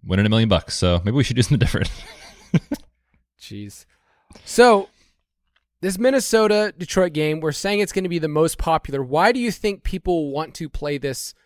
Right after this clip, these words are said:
Speaker 2: so much this week?
Speaker 1: I mean, it's easy to speak to it for a couple of reasons. One is the narrative right now.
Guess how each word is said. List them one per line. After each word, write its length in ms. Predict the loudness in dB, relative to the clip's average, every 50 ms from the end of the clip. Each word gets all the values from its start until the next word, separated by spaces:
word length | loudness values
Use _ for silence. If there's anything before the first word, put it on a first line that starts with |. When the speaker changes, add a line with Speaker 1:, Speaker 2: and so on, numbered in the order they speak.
| _ _
Speaker 2:
so 300 | -14 -4 -2 -2 -2 0
much 440 | -2 -6 -8 -10 -14 -16 -16 -18 _ _ _ _ _ _
this 160 | -16 -14 -14
week? 240 | -14 -16 -18 -20 _ _ _ _ _ _ _ _ _ _ _ _ -18 -18 _ _ _ _ _ -4
Speaker 1:
I 60 | 0
mean, 160 | 2 2 4 2
it's 160 | 2 0 2
easy 420 | 2 2 2 2 2 2 2 0
to 540 | -4 -4 0 0 2 2 2 2 0 0 -2
speak 240 | -4 -4 -4 -2 0
to 80 | -2
it 80 | -2 0
for 80 | -2 0
a 20 |
couple 240 | 0 0 0 0 0
of 40 | 0
reasons. 300 | 0 0 0 -2 -2 0
One 220 | 0 2 2 2
is 160 | 2 0 0
the 80 | 2 2
narrative 320 | 4 4 4 4 4 4
right 160 | 4 2 2
now. 320 | 2 2 2 2 2 0